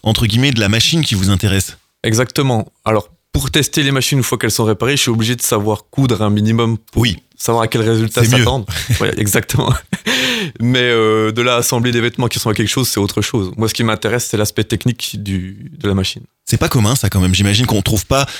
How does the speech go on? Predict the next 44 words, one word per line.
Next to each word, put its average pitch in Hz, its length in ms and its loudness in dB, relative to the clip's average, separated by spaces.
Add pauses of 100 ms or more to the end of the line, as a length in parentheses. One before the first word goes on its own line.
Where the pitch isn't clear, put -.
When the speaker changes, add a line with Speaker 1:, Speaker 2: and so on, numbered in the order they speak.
(140)
Speaker 1:
des 101 100 0
réparateurs 113 500 2
de 107 80 2
machines 113 340 2
à 110 60 2
coudre 135 260 0
à 101 60 2
chaque 110 180 0
coin 110 180 2
de 110 60 2
rue 151 200 2
aujourd'hui. 101 460 2 (420)
Speaker 2:
Eh 117 80 0
ben, 113 220 2
apparemment, 113 480 0
non. 147 180 2
C'est - 160 -2
pour 98 180 -6
ça 120 140 0
aussi 110 280 0
que 101 380 2
je 98 100 0
réponds 107 340 2
à 107 40 2
un 101 40 0
besoin 107 380 0
qui, 95 720 -4 (680)
que - 100 -6
j'ai 104 120 0
senti 107 280 0
grandissant 107 440 0
dans, 101 240 0
dans 101 80 0
le 98 60 0
secteur. - 420 -4 (280)
Speaker 1:
Et - 60 0
puis, 123 100 0
j'imagine 117 800 2
qu'il 131 380 0
y 107 80 2
a 113 60 2
un 110 80 2
côté 123 320 2
aussi 127 380 0